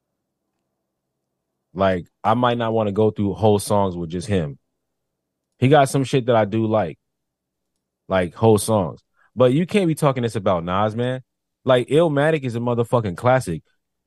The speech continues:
Twenty-one Savage don't got an Illmatic. He does not, let alone a It Was Written, let alone a I Am.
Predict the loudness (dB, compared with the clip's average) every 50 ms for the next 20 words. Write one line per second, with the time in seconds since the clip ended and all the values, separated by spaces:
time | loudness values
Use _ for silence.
0 | _ _ _ -16 -14 -12 -12 -12 -14 -12 -4 0 2 2 4 4 4 2 2 2
1 | 4 4 4 4 2 0 0 0 0 0 2 2 2 2 2 0 -2 -2 -2 -2
2 | -2 -2 -4 -4 -6 -8 -12 _ _ _ _ _ _ _ _ _ _ _ _ _
3 | _ _ _ _ _ _ _ _ _ _ _ _ _ _ _ _ _ _ _ _
4 | _ _ _ _ _ _ _ _ _ _ _ _ _ _ _ _ _ _ _ _
5 | _ _ _ -4 -4 0 2 2 2 2 2 2 2 2 0 0 -4 -8 _ _
6 | -2 2 2 2 2 2 2 2 2 0 0 -2 -2 -4 -4 -4 -4 -4 -2 0
7 | 2 2 2 0 -2 -8 -14 -16 _ _ _ _ _ _ _ _ _ _ _ _
8 | _ -8 -2 0 2 2 2 2 4 4 4 2 2 -2 -6 _ _ _ _ _
9 | -12 -12 -8 -2 0 2 2 2 2 2 0 0 -2 -2 -4 -10 -16